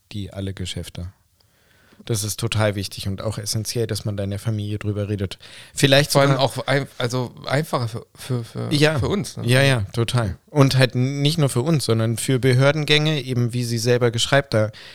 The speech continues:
Speaker 1: Es gibt tatsächlich Fälle, wo, wo die Leute, die Ehepartner erstmal nicht an die Konten rangekommen sind, weil die Banken gesagt haben, ähm, Entschuldigung, uns wurde das nicht gestattet. Ähm,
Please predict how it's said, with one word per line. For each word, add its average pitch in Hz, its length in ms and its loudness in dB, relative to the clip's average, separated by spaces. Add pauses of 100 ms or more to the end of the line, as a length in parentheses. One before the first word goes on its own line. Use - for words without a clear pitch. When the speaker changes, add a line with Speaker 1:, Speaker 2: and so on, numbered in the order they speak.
(120)
Speaker 1:
Es 127 140 -2
gibt - 180 -4
tatsächlich 123 480 0
Fälle, 123 260 0
wo, 123 340 2
wo 123 120 0
die 120 100 0
Leute, 123 540 2
die 117 260 -8
Ehepartner 120 600 0
erstmal 117 280 -2
nicht 120 160 -2
an 123 80 -2
die 113 60 -2
Konten - 340 0
rangekommen 107 580 -2
sind, 131 200 -4
weil 113 80 0
die 113 100 -2
Banken 120 320 -2
gesagt 104 380 -4
haben, 113 200 -2
ähm, 120 200 0
Entschuldigung, 113 760 -2
uns 120 340 -2
wurde 143 320 0
das 131 180 -2
nicht 135 260 -4
gestattet. - 680 -4 (760)
Ähm, 110 460 0